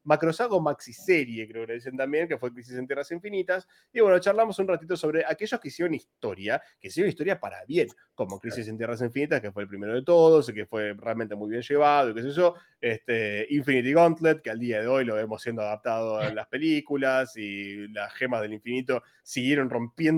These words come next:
los huevos en el universo Marvel en el cómic durante décadas y décadas y décadas. Como año por medio hay un Infinity algo, hoy por hoy, ¿viste? Como que in-, Infinity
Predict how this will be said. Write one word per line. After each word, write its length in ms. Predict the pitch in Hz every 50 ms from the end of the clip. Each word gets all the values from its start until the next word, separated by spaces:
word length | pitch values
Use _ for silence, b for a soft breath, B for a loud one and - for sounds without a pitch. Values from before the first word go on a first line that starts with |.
| 147 123
los 100 | 117 117
huevos 320 | 127 139 147 147 131 -
en 80 | 117 113
el 40 | 110
universo 340 | 110 113 117 123 123 - 120
Marvel 300 | 123 131 135 135 127 117
en 80 | 107
el 80 | 107 110
cómic 300 | - 135 135 139 127 117
durante 300 | 107 104 104 104 - 101
décadas 600 | 110 127 131 113 101 - 107 95 90 92 - -
y 80 | 104
décadas 600 | 101 107 120 127 117 101 - 101 95 90 95 _ _
y 80 | 120 123
décadas. 380 | _ - 160 143 131 135 143 147
Como 160 | 160 156 151
año 280 | 156 190 220 233 220 170
por 160 | 160 147 151
medio 240 | 175 208 214 196 156
hay 140 | 165 156
un 120 | 156 151 151
Infinity 640 | - 175 160 160 156 _ 196 190 180 170 170 - 135
algo, 460 | 127 120 110 101 95 92 92 90 87 - _ _ _ _
hoy 140 | - 110 110 104
por 180 | 101 101 98
hoy, 140 | 95 92 98
¿viste? 200 | 113 117 - 131
Como 180 | 123 123 127 131
que 80 | 131
in-, 340 | 135 139 143 143 170 175 185
Infinity 880 | 185 - - - - 359 392 392 370 359 359 - 349 359 359 359 b b